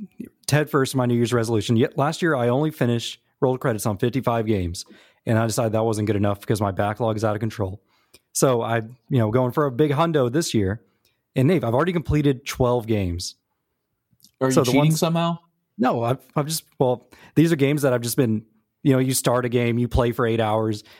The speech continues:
Speaker 1: and then you leave it installed on your hard drive and don't play it for, you know, a year.
Speaker 2: Yep.
Speaker 1: That's just, these are the games I'm going back for at this point. So I'm still grinding on Nobody Saves the World and Pokemon, uh, Scarlet Violet or whatever that I got for Christmas.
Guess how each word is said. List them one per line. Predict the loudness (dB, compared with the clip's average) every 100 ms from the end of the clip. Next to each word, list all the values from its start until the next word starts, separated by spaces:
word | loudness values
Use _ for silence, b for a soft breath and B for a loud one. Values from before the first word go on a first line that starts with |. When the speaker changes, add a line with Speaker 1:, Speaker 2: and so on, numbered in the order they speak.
| B
Speaker 1:
and | 2
then | 2
you | 4 2 2 -2 _ _ B B B B -4
leave | 2 2 2
it | 0
installed | 0 0
on | 0
your | 0
hard | -2
drive | -2 -2
and | -2
don't | -2
play | 0 -2
it | 0
for, | 0
you | 0 0
know, | 0
a |
year. | 0 0 0 -2 -6 b b b _ _ _ -8
Speaker 2:
Yep. | -4 -2 -2
Speaker 1:
That's | -2
just, | -2 -4 -8
these | -2 0 2
are | 2
the | 2
games | 2 0
I'm | 0
going | 0 0
back | -2 -2
for | -4
at | -2
this | -4
point. | -2 -4 -4 _ b b b b b b
So | 2 2
I'm | 0 -2
still | 0 2
grinding | 2 2 0
on | 0
Nobody | 0 0
Saves | 0 -2 0
the | 0
World | 0 0
and | 0 0
Pokemon, | 0 0 0 -2 -2 -4 -8 _ _ _
uh, | -2 -2
Scarlet | 0 0 0 -4 -6
Violet | -2 0 0 -2
or |
whatever | 0 0 0
that | 0
I |
got | 0 -2
for | -2
Christmas. | -2 0 -2 -4